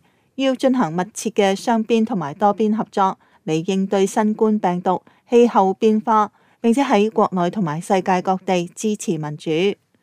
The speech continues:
聲明仲話，佢哋亦都討論咗諸多區域性挑戰，包括中東同非洲嘅挑戰，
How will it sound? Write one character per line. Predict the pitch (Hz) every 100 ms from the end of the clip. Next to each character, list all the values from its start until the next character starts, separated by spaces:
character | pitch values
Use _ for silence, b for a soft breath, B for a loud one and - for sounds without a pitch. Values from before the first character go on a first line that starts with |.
| _ _ _ _
聲 | - 233 214
明 | 175 165
仲 | 196
話， | 196 190 - b
佢 | -
哋 | 269
亦 | 247 226
都 | 277
討 | 294 196 202
論 | 190 175
咗 | 175 180
諸 | - 220
多 | 220 208 202
區 | - 214
域 | 165
性 | - 190 190
挑 | -
戰， | 214 220 196 190 b b b
包 | -
括 | 226 202
中 | 220 220
東 | 226 214
同 | 208 160 165
非 | 226 220
洲 | 226 208
嘅 | 196 185
挑 | - 226
戰， | 220 214 202